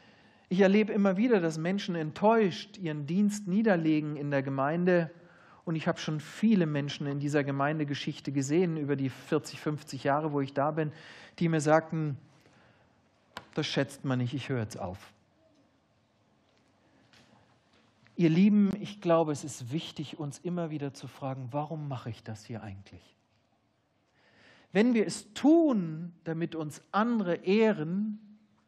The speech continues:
kann ich euch versprechen, ihr werdet enttäuscht. Wenn wir es tun, um uns gut dastehen zu lassen, kann ich euch versprechen, das gibt eine Bruchlandung.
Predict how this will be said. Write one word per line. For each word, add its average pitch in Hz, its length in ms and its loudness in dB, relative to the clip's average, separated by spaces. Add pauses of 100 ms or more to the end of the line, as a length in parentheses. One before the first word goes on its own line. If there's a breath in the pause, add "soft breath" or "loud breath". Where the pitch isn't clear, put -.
kann 170 180 -4
ich 151 160 -12
euch 135 120 -8
versprechen, 156 580 -12
ihr 123 140 -10
werdet 120 360 -8
enttäuscht. - 540 -18 (2000 soft breath)
Wenn 214 160 6
wir 214 140 6
es - 180 -4
tun, 277 600 4 (800 soft breath)
um 196 200 0
uns 226 300 4
gut 202 260 2
dastehen 202 560 2
zu 180 160 -4
lassen, 185 340 0
kann 196 180 0
ich 185 160 -4
euch 160 140 -6
versprechen, 196 960 -2 (540)
das 127 200 -6
gibt - 200 -12
eine 151 120 -8
Bruchlandung. 101 640 -6